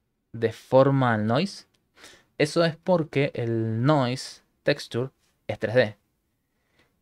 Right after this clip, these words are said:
Y si la textura de coordenada está unida al objeto, no importa cómo yo deforme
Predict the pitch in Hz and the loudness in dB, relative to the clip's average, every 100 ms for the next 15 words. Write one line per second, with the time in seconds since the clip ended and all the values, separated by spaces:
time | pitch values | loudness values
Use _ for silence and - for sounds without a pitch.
0 | _ _ _ _ _ _ 139 - - - | _ _ _ _ _ _ -8 -6 -6 -2
1 | 131 127 - _ _ _ 120 123 131 - | 0 0 -2 _ _ _ -4 -2 -4 -8
2 | - 202 175 156 147 147 151 120 - - | 0 2 4 2 2 2 0 -2 -4 -10
3 | - - 143 - 123 139 127 - 113 113 | -10 -4 -4 -4 -4 -2 -2 -2 -4 -6
4 | - 185 165 120 131 151 _ _ _ - | -4 -2 -2 -2 -8 -10 _ _ _ -6
5 | 131 160 151 160 160 156 135 139 127 147 | 0 2 2 -2 -2 -2 -2 -2 -2 0
6 | 147 127 - - 196 147 117 113 117 | 2 0 -6 0 0 2 0 -4 -6